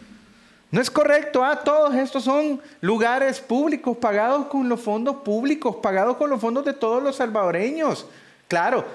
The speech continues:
no significa que uno va a ir a dañar algo. No significa que uno va a ir,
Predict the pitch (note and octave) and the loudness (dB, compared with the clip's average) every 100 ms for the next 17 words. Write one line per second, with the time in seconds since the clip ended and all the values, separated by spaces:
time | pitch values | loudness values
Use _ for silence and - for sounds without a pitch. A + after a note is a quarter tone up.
0 | - - D#3 E3+ A3 A#3 A#3+ B3+ B3+ C4+ | -14 -4 -4 0 0 0 -2 -2 -2 -2
1 | A#3 G3 A3 A3+ A3 A3 A3+ D4 D#4 - | 0 0 0 0 0 0 0 0 -2 -8
2 | - - - _ G#3 B3+ B3+ E3 D#3 D#3+ | -20 -20 -20 _ 0 2 2 2 2 0
3 | A#2+ C3 G#3 A3 A2+ C3 E3+ G3+ A#3 A#3 | 0 0 0 -2 -2 -4 -4 -4 -6 -6
4 | A#3+ B3+ B3 A#3 A3+ B3 B3+ A#3+ A#3 A3 | -4 -4 -2 0 2 2 2 2 2 2
5 | A3 C#4 C#4 - - | 2 0 -2 -10 -20